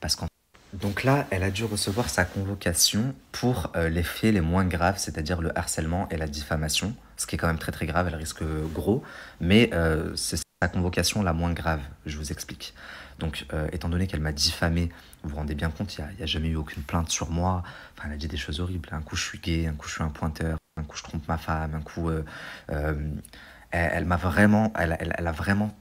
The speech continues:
tenté de me porter atteinte et de me nuire, que ce soit, euh, dans ma vie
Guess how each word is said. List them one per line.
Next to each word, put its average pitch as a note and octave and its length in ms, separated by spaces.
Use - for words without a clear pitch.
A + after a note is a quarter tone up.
tenté G2 480
de E2 120
me D#2+ 60
porter F2+ 260
atteinte F#2 300
et F2 40
de E2 100
me E2 120
nuire, D#2+ 320
que - 100
ce - 120
soit, F2 280
euh, D2+ 100
dans F#2 200
ma F#2+ 120
vie F2 260